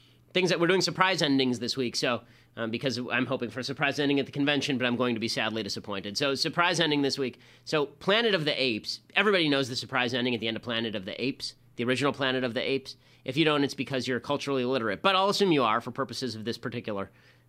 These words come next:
this particular segment. Planet of the Apes is actually a really good movie. The original, written by Rod Serling, the guy behind Twilight Zone. The concept is great. The script is terrific.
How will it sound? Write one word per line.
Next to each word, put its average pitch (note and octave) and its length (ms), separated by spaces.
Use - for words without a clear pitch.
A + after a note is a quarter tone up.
this A#2 120
particular A#2+ 460
segment. A2+ 360
Planet G#3+ 240
of A#3 80
the F3+ 60
Apes D3+ 160
is - 60
actually B2+ 220
a F#2 120
really B2 180
good G2+ 120
movie. F#2 220
The F#2 100
original, D#3 380
written C#3+ 200
by C3+ 100
Rod B2 260
Serling, B2+ 480
the A2+ 60
guy A2+ 180
behind A#2+ 360
Twilight B2+ 480
Zone. F#2 280
The - 60
concept E3+ 500
is A2+ 100
great. A2+ 280
The - 60
script D#3 340
is C3 100
terrific. G2 480